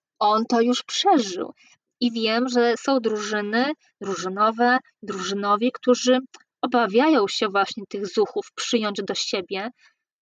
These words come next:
bo to nie jest praca taka, bym powiedziała, tradycyjna, czyli „a teraz ja pokażę wam, czym jest harcerstwo. Słuchajcie i w ogóle piszcie”.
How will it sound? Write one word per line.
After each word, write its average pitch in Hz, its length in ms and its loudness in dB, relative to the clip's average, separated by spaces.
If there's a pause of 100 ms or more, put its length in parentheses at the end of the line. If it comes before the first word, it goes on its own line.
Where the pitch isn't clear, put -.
(220)
bo 196 140 -2
to 240 160 2
nie 269 120 0 (100)
jest - 200 -8 (100)
praca 220 800 0 (1160)
taka, 214 680 0 (180)
bym 208 180 -2
powiedziała, 202 800 0 (200)
tradycyjna, 208 880 -4 (120)
czyli 202 360 -4 (280)
„a 196 100 0
teraz 240 500 0
ja 196 520 2
pokażę 240 500 0
wam, 185 440 2
czym 196 240 -2
jest 196 180 -4
harcerstwo. - 680 -4
Słuchajcie 247 1000 2
i 208 240 -6
w 185 60 -12
ogóle 190 360 -2
piszcie”. - 400 -10